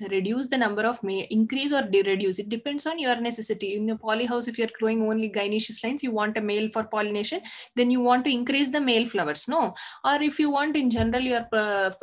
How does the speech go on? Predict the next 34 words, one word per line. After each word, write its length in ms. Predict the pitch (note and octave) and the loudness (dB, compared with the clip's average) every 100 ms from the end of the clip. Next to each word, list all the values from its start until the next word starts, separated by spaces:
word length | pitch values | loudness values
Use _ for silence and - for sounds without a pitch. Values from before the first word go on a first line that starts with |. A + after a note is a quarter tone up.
| F#3+ | -2
yield, 320 | G#3+ C#4 C#4+ | 2 4 4
you 120 | B3+ | 4
want 200 | A#3 A#3+ | 2 2
to 60 | B3 | 2
increase, 340 | A3+ A3+ F#4 | 2 2 0
then 140 | F4 C#4 | 0 -4
you 100 | C#4+ | -2
want 180 | D#4 - | -2 -2
more 200 | D4 D4+ | 0 2
female 320 | D#4+ E4+ D#4 D4+ | 2 2 2 2
flowers. 480 | C#4 B3 B3+ B3 - - - - | 2 2 2 -4 -6 -12 -18 -10
So, 360 | - C4 C4 B3+ _ | -8 -6 -6 -10 _
and 200 | C4 C4 | -4 2
ultimately, 420 | C4 C4 D#4 D#4 - | 2 2 0 0 0
ultimately, 600 | B3 B3+ D#4+ D#4+ D#4 E4 | 0 0 -2 -2 0 0
if 100 | D#4 | 0
you 60 | |
increase 380 | C#4 C4+ D4 D4 | -2 -2 0 -2
female 340 | - C#4 C#4+ C4+ | -2 -4 -4 -2
flowers, 300 | C#4+ F#4+ F#4 | -2 -2 -2
you 160 | D4+ | -2
increase 460 | A#3 A3 - A#3+ A#3 | -2 -4 -4 -4 -2
the 140 | C4 - | -2 -2
yield 340 | F#3 F3+ F3 - - | -4 -4 -4 -8 -10
and 140 | G#3 G3+ | -6 -2
also 300 | G3+ A3 D#4 | -2 -2 -2
induces 500 | A3 A3 A#3 B3+ - | -2 -2 -4 -6 -6
parthenocarpy, 800 | G3+ F3+ - G#3 G3+ F#3 - B3+ | -6 -6 -4 -4 -2 -4 -4 -6
that 140 | G#3+ | -4
is 140 | F4 - | -4 -2
seedlessness. 1000 | - C#4 A#3+ A3 G#3 - G3+ E3+ - F3+ | 0 -2 -2 -2 0 -2 -2 -2 -2 -2
What 220 | G3 A3+ | -6 -6
is 140 | C#4+ | -4
parthenocarpic? 1120 | - G3 F#3+ A3+ A#3+ A#3 G3 F3 G#3 - E4+ | 0 0 0 -2 -4 -2 0 2 2 0 0